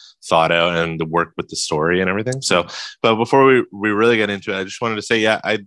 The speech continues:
Speaker 1: do agree with you that it's not, like, My Life as a Weapon brought to the big screen, but it does, I think, accomplish the same thing that that comic did in that it kind of, uh, secures the connection between Clint Barton and Kate Bishop and why
Speaker 2: Yeah,
Speaker 1: they're
Speaker 2: totally.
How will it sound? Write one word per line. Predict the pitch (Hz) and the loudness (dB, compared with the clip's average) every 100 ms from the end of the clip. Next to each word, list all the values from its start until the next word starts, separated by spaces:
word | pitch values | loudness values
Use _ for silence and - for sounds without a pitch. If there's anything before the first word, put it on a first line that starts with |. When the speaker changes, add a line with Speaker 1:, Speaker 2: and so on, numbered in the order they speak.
| - | -4
Speaker 1:
do | 120 | -4
agree | 113 117 | -2 -2
with | 113 - | -2 -2
you | 104 | -2
that | 98 - - | -2 -4 -12
it's | 104 - | -10 -4
not, | 120 90 110 95 110 | -4 -4 -10 -8 -6
like, | 101 - | -6 -2
My | 98 98 | 0 2
Life | 98 - | 0 -4
as | 95 | -10
a | |
Weapon | 95 - 90 - | -10 -10 -14 -2
brought | 107 - - | 0 0 -4
to | 92 | -8
the | |
big | 87 95 | -6 -6
screen, | - 139 143 127 | -6 -4 -2 0
but | 98 | 0
it | 98 95 | -2 -4
does, | - 110 139 135 - - _ - | 0 2 2 -2 -12 -14 _ -10
I | |
think, | - 117 131 - | -4 -4 -4 -10
accomplish | 101 - 104 110 - | -4 0 0 -2 -6
the | |
same | 98 107 101 | -6 -4 -4
thing | 98 98 | -4 -4
that | 92 | -2
that | 85 - | -4 0
comic | 95 95 101 | 2 2 0
did | - 110 - - - - | 0 0 -2 -20 -20 -6
in | 92 | -2
that | 98 | 0
it | 92 - | 0 -4
kind | 107 101 | -2 0
of, | 101 92 _ _ _ _ _ | -2 -6 _ _ _ _ _
uh, | 90 92 | -4 -4
secures | - - - - 110 107 107 101 92 | -6 -10 -12 -4 0 2 2 -2 -4
the | 95 | -6
connection | - 95 92 - - 87 | -6 -4 -4 -4 -6 -6
between | 85 - 90 87 82 82 87 - | -8 -4 -2 -2 -4 -6 -12 -10
Clint | - 87 | -4 -2
Barton | 85 85 85 | 0 -2 0
and | 80 80 | -2 -4
Kate | - 87 80 | -4 -4 -2
Bishop | 82 - 90 - | -2 -2 -4 -4
and | 80 80 - | -8 -10 -4
why | 85 85 82 | 0 2 4
Speaker 2:
Yeah, | |
Speaker 1:
they're | 92 82 | 2 2
Speaker 2:
totally. | 80 95 87 | 2 2 -2